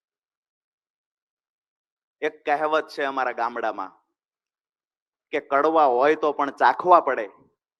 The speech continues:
કડવા હોય તો પણ ચાખવા પડે, અણગમતા હોય તો પણ ભેળા રાખવા પડે. સાહેબ, આ સમયની તકદીર છે. સાહેબ, આ સમયની તકદીર છે. પોતાના ઉઘાડા તો થાય, પણ પોતાના હોય ને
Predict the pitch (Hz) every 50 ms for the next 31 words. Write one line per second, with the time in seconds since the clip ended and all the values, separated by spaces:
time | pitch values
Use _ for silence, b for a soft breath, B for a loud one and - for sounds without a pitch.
0 | _ _ _ _ _ _ _ _ _ - 143 151 170 180 185 175 156 120 110 117
1 | 135 156 180 180 - 185 180 180 185 185 175 147 - 156 139 151 - 196 202 208
2 | 196 185 170 156 143 127 117 113 - _ _ _ _ _ _ _ _ _ _ -
3 | 151 170 175 170 160 165 165 165 170 165 170 170 151 127 127 135 151 165 165 -
4 | 175 165 165 165 165 156 139 127 135 147 165 165 156 139 139 143 147 - 196 214
5 | 214 190 - 156 147 131 117 107 - - _ _ _ _ _ _ _ _ _ _
6 | _ _ _ - 147 151 151 151 147 143 - - 139 127 139 143 139 139 139 139
7 | 135 135 135 120 - 135 139 143 175 185 160 - - 131 117 107 98 _ _ _
8 | _ _ _ _ _ _ _ _ _ _ _ - 180 185 - 214 214 214 208 214
9 | - 185 185 202 240 269 285 277 262 - 202 175 - 143 135 139 131 117 - -
10 | 117 107 107 107 _ _ _ _ _ _ _ _ _ _ _ _ _ _ _ _
11 | _ _ _ _ _ _ _ 165 180 180 180 175 170 170 160 131 147 147 147 151
12 | 170 165 165 160 160 160 165 156 151 165 185 185 170 131 104 - - - - -
13 | _ _ _ _ _ _ 151 143 143 - 135 143 143 - 156 147 143 135 110 107
14 | 120 139 165 165 147